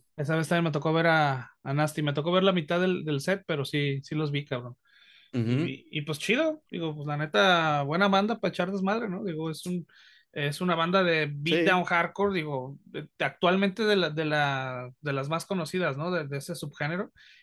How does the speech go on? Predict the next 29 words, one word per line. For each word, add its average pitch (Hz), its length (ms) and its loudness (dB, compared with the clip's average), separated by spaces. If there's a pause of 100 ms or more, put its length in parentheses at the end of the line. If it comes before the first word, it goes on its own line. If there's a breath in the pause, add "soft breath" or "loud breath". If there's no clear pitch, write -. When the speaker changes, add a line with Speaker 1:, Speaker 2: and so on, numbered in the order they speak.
(140 soft breath)
Speaker 1:
Y, 143 140 -6
bueno, 143 220 -4
además, 135 580 -2
esta 180 400 0
es, 180 320 -2
eh, 165 200 -2
es 151 100 -6
una 180 120 -2
banda 180 240 -2
también 160 240 -4
que 175 100 -2
ya 170 100 2
es 170 100 -4
veterana 170 440 2
aquí, 180 160 -4
el 175 100 -2
Tópico 175 340 -8
Vulgar, 156 320 0
las 180 160 0
trajimos 160 400 -8
ahí 160 120 -6
en-, 160 160 -12 (100)
entre, 139 800 -10 (400)
pues, 135 140 -12
fueron 180 200 -4
de 196 60 -4
los 175 120 -2
primeros 160 760 -2
episodios. 180 720 -4